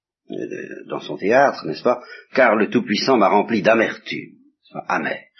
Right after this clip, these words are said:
C'est comblé, je suis parti comblé, et Dieu me ramène les mains vides. Pourquoi donc m'appeler Noémie, puisque Dieu a témoigné contre moi et que le Tout-Puissant m'a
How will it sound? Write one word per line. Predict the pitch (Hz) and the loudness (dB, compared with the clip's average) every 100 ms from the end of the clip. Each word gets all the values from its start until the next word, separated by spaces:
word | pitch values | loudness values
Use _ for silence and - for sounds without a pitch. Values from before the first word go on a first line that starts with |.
| _ _ _ - - - - _ _ _ _ _ _ | _ _ _ -20 -20 -20 -20 _ _ _ _ _ _
C'est | - 147 151 | -2 -2 2
comblé, | 156 151 147 151 117 | 4 6 6 4 4
je | 135 | 2
suis | 131 143 | 4 4
parti | 139 - 135 117 | 4 0 -6 0
comblé, | 139 135 120 135 - - _ _ _ - | 4 4 4 2 0 -8 _ _ _ -2
et | 117 120 | 2 2
Dieu | 87 123 | 2 2
me | 110 | 4
ramène | 104 110 113 | 2 2 2
les | 107 101 | 2 2
mains | 92 82 | 0 -2
vides. | 92 85 65 - - _ _ _ _ - | -4 -6 -8 -14 -20 _ _ _ _ -2
Pourquoi | - - 135 | -2 2 2
donc | 131 131 - | 4 2 4
m'appeler | 117 117 110 | 0 2 2
Noémie, | 90 113 98 101 127 - _ _ - - | 4 4 4 2 0 -6 _ _ -20 -4
puisque | 127 - 151 | -2 2 0
Dieu | 123 147 147 - | 2 4 4 2
a | |
témoigné | - 175 156 135 131 123 | 2 6 6 8 6 4
contre | 123 127 113 | 4 2 4
moi | 107 110 127 - _ _ | 4 4 4 -2 _ _
et | - | -6
que | - | 2
le | 107 98 | 0 2
Tout-Puissant | 156 - 107 - 110 - | -2 0 -4 -2 -4 0
m'a | 101 104 | 0 0